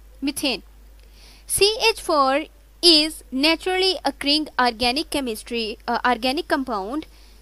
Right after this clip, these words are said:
सी एच फ़ोर को क्या बोलते हैं? मीथेन। इसमें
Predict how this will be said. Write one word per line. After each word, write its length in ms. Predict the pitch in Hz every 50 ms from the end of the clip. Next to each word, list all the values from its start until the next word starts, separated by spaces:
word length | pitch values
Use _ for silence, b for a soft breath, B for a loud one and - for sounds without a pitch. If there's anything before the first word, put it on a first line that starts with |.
| b b b - - - -
सी 240 | - - - 370 370 370
एच 280 | - - 339 330 -
फ़ोर 320 | - - 330 294 285 311 302
को 140 | - 330
क्या 220 | 302 - 302 302 311
बोलते 320 | 277 269 247 233 - 254
हैं? 180 | 254 277 320 359
मीथेन। 640 | 330 277 254 - - 269 247 226 220 226 269 359 427 - - - - - b b b b b b b b b - - -
इसमें 560 | 392 392 392 - 330 311 285 269 262 262 269